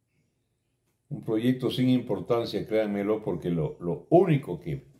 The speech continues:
pretendía ese proyecto del señor Noboa era poner al servicio de los aprovechados, de los oportunistas, el manejo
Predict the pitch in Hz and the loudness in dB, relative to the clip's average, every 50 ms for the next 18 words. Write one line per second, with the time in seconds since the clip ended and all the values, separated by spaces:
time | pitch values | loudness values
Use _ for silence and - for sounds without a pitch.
0 | _ _ _ _ _ _ - - 104 107 - - 107 104 107 120 143 147 135 - | _ _ _ _ _ _ -8 -2 -2 0 0 2 0 0 2 4 4 4 4 4
1 | 120 95 82 - 104 101 110 127 131 127 131 113 98 90 87 85 - 101 107 113 | 0 -2 0 2 0 2 4 4 2 2 0 -2 -2 -2 -2 -4 -6 -4 0 0
2 | 117 110 110 123 135 156 170 175 165 151 139 - - - - _ _ _ - - | 0 0 0 0 0 2 4 4 4 2 0 -2 -8 -20 -20 _ _ _ -20 -20
3 | - - - - - - - - - - - - - _ _ _ _ _ _ _ | -20 -20 -20 -18 -16 -18 -18 -18 -20 -20 -20 -20 -20 _ _ _ _ _ _ _
4 | - - - - - - - - - - - - - - 127 127 127 123 120 120 | -20 -20 -20 -20 -20 -20 -20 -20 -20 -14 -12 -10 -2 4 8 10 10 10 10 8
5 | - 113 107 113 123 127 127 120 107 101 - - 110 104 101 107 123 127 123 - | 4 -2 -2 2 4 4 4 4 2 0 -2 -2 -2 -2 0 0 0 0 0 2
6 | 123 117 110 101 82 - - - _ _ _ _ _ _ _ _ _ _ _ _ | 0 2 2 2 0 -4 -12 -20 _ _ _ _ _ _ _ _ _ _ _ _
7 | _ _ _ _ _ _ _ _ _ _ _ - - - 98 98 95 92 90 85 | _ _ _ _ _ _ _ _ _ _ _ -12 -4 0 2 2 4 4 2 0
8 | 80 - - - - _ _ _ _ _ _ _ _ _ _ _ _ _ _ _ | 0 -2 -12 -20 -20 _ _ _ _ _ _ _ _ _ _ _ _ _ _ _
9 | _ _ _ _ - 101 101 98 95 107 95 - 110 104 104 98 104 98 92 - | _ _ _ _ -6 -4 -2 2 4 4 4 4 2 2 4 4 4 4 6 8
10 | 139 143 143 139 131 113 - - - - - - - 87 90 90 90 92 90 76 | 10 10 10 10 8 4 0 -4 -10 -16 -18 -14 -10 -8 -6 -6 -6 -8 -8 -8
11 | 95 95 90 - 101 104 120 131 131 127 - - 101 85 - - - - _ _ | -8 -8 -8 -6 -6 -4 0 0 0 0 2 0 0 0 0 -6 -12 -14 _ _
12 | _ _ _ - _ _ _ _ _ _ _ _ _ _ _ _ _ _ - 101 | _ _ _ -20 _ _ _ _ _ _ _ _ _ _ _ _ _ _ -8 -6
13 | 101 98 98 95 95 98 110 117 117 117 - 117 107 95 - - - | -4 -2 0 2 2 2 4 4 2 2 2 0 -2 -2 -2 -6 -16